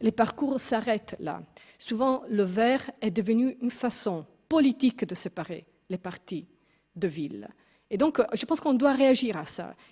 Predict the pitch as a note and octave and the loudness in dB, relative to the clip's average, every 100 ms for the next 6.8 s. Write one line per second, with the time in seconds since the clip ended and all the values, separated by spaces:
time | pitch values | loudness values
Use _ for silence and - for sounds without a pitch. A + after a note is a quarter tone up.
0 | - B3+ C#4 C4+ - C#4 - G3+ F#3+ A3 | 2 2 4 0 0 -2 0 0 2 0
1 | F#3+ G3+ - - B3 A#3 A3+ G3 F3+ F3+ | 0 -4 -4 0 2 2 0 -2 -4 -4
2 | G#3 - F#3 F3+ F3 G#3 A3+ C4 G#3+ F3 | -6 -4 -6 -6 -8 -6 -4 -2 0 0
3 | G3 F#3+ F#3 - - D3+ G3 A3+ A#3+ C4+ | 0 -4 -6 -8 -8 -8 -6 -2 -2 -2
4 | D4+ C#4+ A3 F#3+ F#3+ - - - - - | -2 -2 -4 -4 -6 -10 -20 -20 -20 -20
5 | _ _ _ D4 D4+ D4+ C4 - C4 - | _ _ _ 2 4 4 2 2 -2 -4
6 | - _ - E4 - - A#3+ | -18 _ 4 6 6 4 2